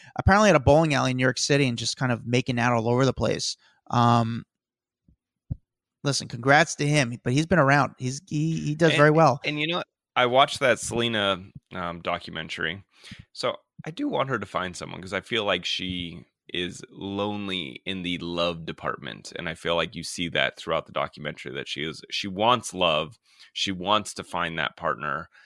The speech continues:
Speaker 2: She just hasn't yet. You know, I think she truly loved Justin Bieber, um, and is constantly haunted by all the Justin Bieber comparisons. And, you know,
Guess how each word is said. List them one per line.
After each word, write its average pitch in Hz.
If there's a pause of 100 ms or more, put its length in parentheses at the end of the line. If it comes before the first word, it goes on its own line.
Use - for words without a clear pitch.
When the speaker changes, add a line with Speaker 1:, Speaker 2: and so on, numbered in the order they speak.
(160)
Speaker 2:
She -
just 85
hasn't -
yet. -
You -
know, 80
I 82
think -
she -
truly 90
loved 85
Justin 78
Bieber, 107 (480)
um, 82
and 78 (300)
is 90
constantly 95
haunted 117
by 85
all 95
the 95
Justin 90
Bieber 82
comparisons. 90
And, 80 (480)
you 87
know, 73